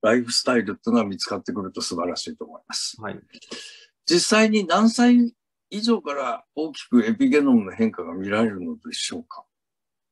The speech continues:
Speaker 2: あ、そうですね。今回は、えーと、
Speaker 1: うん。
Speaker 2: 回帰モデル使ってしまったので、見かけ上、
Speaker 1: うん。
Speaker 2: あの、同じような形で進んでいるモデルですので、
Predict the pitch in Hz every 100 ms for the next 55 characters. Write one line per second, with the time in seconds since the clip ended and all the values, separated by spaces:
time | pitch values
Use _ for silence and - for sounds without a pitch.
0 | - 131 156 - - - - 185 202 127
1 | - 127 233 285 285 233 151 135 123 127
2 | 151 131 110 - 135 131 135 117 135 127
3 | 127 123 123 123 123 202 220 269 240 143
4 | - 135 127 - 135 131 147 127 113 131
5 | 127 110 139 160 233 254 233 226 208 196
6 | 190 185 170 165 170 170 180 127 113 113
7 | 110 110 - 120 113 110 110 110 104 98
8 | 95 95 107 104 104 98 113 101